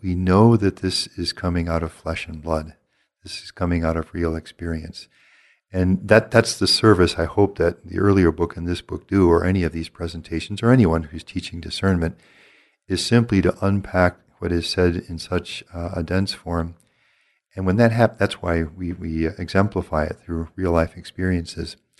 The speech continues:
And that's when people get excited. I get excited <laughs> about it because I know the difference that it makes. So as we get closer to Ignatius as he really is, we find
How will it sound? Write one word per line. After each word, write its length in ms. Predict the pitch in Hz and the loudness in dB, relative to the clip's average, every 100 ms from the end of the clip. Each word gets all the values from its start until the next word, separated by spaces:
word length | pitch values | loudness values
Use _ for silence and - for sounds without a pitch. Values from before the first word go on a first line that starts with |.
| _ _ _ _ _ | _ _ _ _ _
And 100 | 92 | 0
that's 200 | 95 98 | 2 2
when 100 | 98 | 0
people 300 | 82 92 80 | -4 -6 -6
get 160 | 82 82 | -8 -10
excited. 440 | 82 - 92 90 - | -10 -2 0 0 2
I 100 | 110 | 2
get 160 | - - | 2 -4
excited 440 | - - 92 - | -8 -10 -10 -12
<laughs> 80 | 95 - | -16 -16
about 200 | - - | -20 -12
it 160 | 95 - - - - _ | -12 -12 -20 -20 -20 _
because 280 | 104 95 95 | -8 2 4
I 100 | 95 | 6
know 160 | 98 101 | 6 6
the 120 | 95 | 6
difference 560 | 90 92 - 95 - - - | 0 0 -2 -2 -4 -8 -8
that 140 | 87 | -2
it 140 | 85 90 | -2 0
makes. 320 | 87 - - _ _ _ _ _ | 0 0 -10 _ _ _ _ _
So 460 | - 107 95 - _ _ _ | 6 8 8 6 _ _ _
as 180 | 104 104 | 2 4
we 100 | 101 | 4
get 160 | 98 92 | 4 2
closer 480 | - 135 151 - 117 | 6 6 6 2 -4
to 180 | - 98 | 0 -2
Ignatius 560 | 92 95 - 90 85 | 2 2 2 -2 -6
as 240 | - 90 - | -2 -4 -4
he 160 | - | -8
really 380 | 85 92 90 87 | -2 0 2 4
is, 440 | 87 82 80 - - _ _ _ _ _ | 4 2 -2 -14 -20 _ _ _ _ _
we 120 | 92 | -8
find 440 | 85 90 92 90 | -4 0 2 2